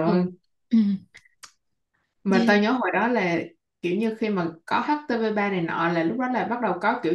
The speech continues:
Speaker 2: truyền hình cáp á mày, bắt đầu có
Speaker 1: Đúng rồi,
Speaker 2: nhiều
Speaker 1: đúng
Speaker 2: những cái
Speaker 1: rồi.
Speaker 2: kênh để mà mình xem hơn. Chứ tao nhớ hồi trước đó là cũng chỉ có xem đĩa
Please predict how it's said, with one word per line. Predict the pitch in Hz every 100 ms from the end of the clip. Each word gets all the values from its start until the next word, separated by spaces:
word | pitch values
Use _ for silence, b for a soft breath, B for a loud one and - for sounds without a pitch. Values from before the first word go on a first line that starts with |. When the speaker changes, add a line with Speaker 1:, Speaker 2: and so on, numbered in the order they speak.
| 170
Speaker 2:
truyền | 175 175
hình | 180 175
cáp | 190 214 277
á | 302 226
mày, | 170 160
bắt | 233
đầu | 220 175
có | 220
Speaker 1:
Đúng |
rồi, | 226 190
Speaker 2:
nhiều |
Speaker 1:
đúng | 170
Speaker 2:
những | 240 214
cái | 185
Speaker 1:
rồi. | -
Speaker 2:
kênh | 101 190 190 185
để | 160
mà | 214
mình | 196 170
xem | 170 190 202
hơn. | 185 185
Chứ | 233
tao | 226
nhớ | 202
hồi | 233 190 165
trước | 233 262
đó | 220 226
là | 269 185 -
cũng | - 208
chỉ | - -
có | 214
xem | 247 220 214
đĩa | 190 - 226